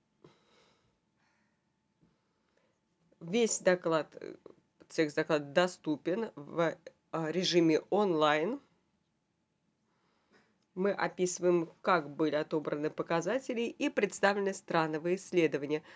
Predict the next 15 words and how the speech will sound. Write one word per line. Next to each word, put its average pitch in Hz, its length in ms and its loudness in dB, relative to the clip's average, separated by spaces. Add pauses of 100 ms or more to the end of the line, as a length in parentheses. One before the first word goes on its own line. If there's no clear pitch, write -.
(220)
В - 20 -20
частности, 175 580 -4
мы 165 220 0
рассмотрели 165 540 0
Польшу, 196 880 2
поскольку 170 400 -4
это 160 240 2
общество, 151 720 -4
в-, 160 420 -14 (420)
это 151 680 -2
зависимое 156 720 2
в 135 60 -6
историческом 151 580 -4
плане, 143 500 -2 (420)
а, 156 380 -8